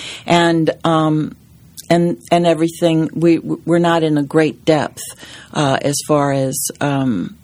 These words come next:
the size of the stage even. It's wide, but it's not that deep. So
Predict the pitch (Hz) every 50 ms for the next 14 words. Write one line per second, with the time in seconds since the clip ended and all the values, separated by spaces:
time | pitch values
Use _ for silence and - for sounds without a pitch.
0 | - - - 143 156 156 139 139 - - - 160 151 147 147 143 139 131 135 147
1 | 143 - - - 156 147 147 147 139 - 135 131 135 - - 127 - - - -
2 | - 165 170 180 175 160 143 139 139 131 - - 156 151 151 - - 160 151 143
3 | 139 - 131 120 127 - - 151 139 98 71 - - - - - - - - -
4 | - - - - - - - - - - 214 202 196 190 185 185 180